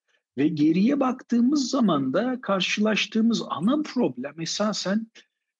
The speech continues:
menajerlerin genel anlamda özellikle fifa dahil olmak üzere aynı zamanda e, milli federasyonların da etkisi var bu süreçte. Nedense menajerleri futbol,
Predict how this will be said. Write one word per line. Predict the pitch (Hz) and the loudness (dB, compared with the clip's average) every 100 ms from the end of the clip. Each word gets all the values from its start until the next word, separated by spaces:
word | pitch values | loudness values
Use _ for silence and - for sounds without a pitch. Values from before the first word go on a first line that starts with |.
| - | -6
menajerlerin | 127 208 302 247 185 151 127 120 123 220 233 - 120 | 0 2 4 2 2 2 2 2 2 0 0 -6 -8
genel | 123 147 262 320 | -2 0 2 2
anlamda | 302 190 160 147 131 143 196 233 - | 2 2 2 2 -2 -2 -4 -4 -4
özellikle | 143 147 180 220 - 208 | -2 0 0 0 0 -2
fifa | - 214 208 214 185 - _ - | 0 -2 0 0 0 -2 _ -6
dahil | 160 160 175 | -2 0 2
olmak | 175 170 185 214 165 | 2 2 0 -2 -2
üzere | 151 143 185 208 185 | -2 -2 -2 -4 -4
aynı | - 170 180 | -4 0 0
zamanda | 170 170 165 156 147 151 143 - _ _ _ - | 0 -2 -2 -4 -2 -2 -2 -6 _ _ _ -6
e, | 139 139 139 139 135 135 | -2 0 -2 -2 -4 -6
milli | 135 139 139 135 160 196 | -8 -4 -2 0 2 2
federasyonların | - 175 147 123 - - 127 123 120 120 143 165 | 0 -2 0 -2 -6 -4 -2 -2 -2 -4 -6 -6
da | 139 123 123 - 143 | -2 -2 -4 -6 -4
etkisi | 127 - - - 127 | -4 -8 -8 -4 -2
var | 123 123 | -2 -2
bu | |
süreçte. | 123 - 131 123 - - 240 247 _ _ - | -6 -4 -4 -2 -2 -2 -2 -4 _ _ -4
Nedense | 151 175 269 277 - 180 | 0 0 0 -2 -2 0
menajerleri | 160 233 294 190 196 156 139 139 170 277 269 _ | 2 2 2 2 2 2 2 0 -2 -4 -8 _
futbol, | - 285 - - 214 175 | -8 -8 -4 0 0 0